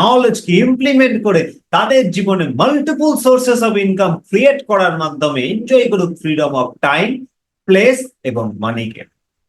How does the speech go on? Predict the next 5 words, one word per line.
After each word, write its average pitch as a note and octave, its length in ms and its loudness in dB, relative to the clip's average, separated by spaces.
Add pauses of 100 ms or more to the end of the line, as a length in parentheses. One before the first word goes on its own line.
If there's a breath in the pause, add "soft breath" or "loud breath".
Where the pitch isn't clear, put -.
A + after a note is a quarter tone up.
(300)
তো B2+ 60 -10 (100)
চলুন G3+ 280 2 (280)
ভিডিও C#3 260 -2 (720)
ফেরা B2+ 260 -4
যাক। - 140 -18